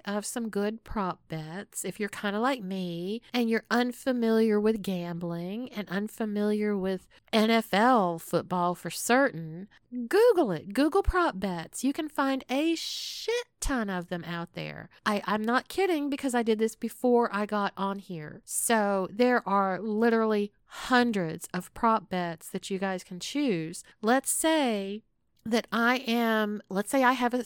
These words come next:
a, a friend with benefits, which I don't, but let's pretend that I do. And let's pretend that he and I, I'm gonna say it's a he in this instance,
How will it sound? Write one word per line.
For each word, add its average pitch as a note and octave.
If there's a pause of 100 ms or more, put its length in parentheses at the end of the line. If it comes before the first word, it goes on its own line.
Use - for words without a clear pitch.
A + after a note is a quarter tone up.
(160)
a, F#3+
a F3+
friend G3+
with G#3+
benefits, E3+
which E3+
I G#3+
don't, D#3 (200)
but -
let's F#3
pretend F#3+
that A3
I C#4
do. F#3+ (120)
And G3
let's F3+
pretend G3+
that F3+
he G3
and G3+
I, F3+
I'm F3+
gonna F#3+
say F3
it's -
a F#3+
he G3
in F3
this F3
instance, F3